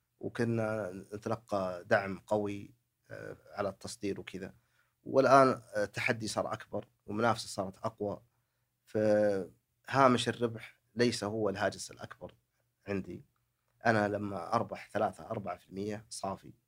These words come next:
وأكون مقفل، آه، م-، مقفل كل الالتزامات اللي علي، الحمد لله هذا يعتبر ج-،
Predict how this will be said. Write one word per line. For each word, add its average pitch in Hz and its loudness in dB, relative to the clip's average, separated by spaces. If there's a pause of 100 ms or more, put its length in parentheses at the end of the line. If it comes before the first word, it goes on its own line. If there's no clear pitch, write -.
(500)
وأكون - -2
مقفل، 95 -4 (260)
آه، 50 -14 (640)
م-، 95 -8
مقفل 104 -4
كل 107 -4
الالتزامات 98 -4
اللي 85 -8
علي، 104 -4
الحمد 87 -10
لله 98 -6
هذا 110 -2
يعتبر 95 -6
ج-، - -16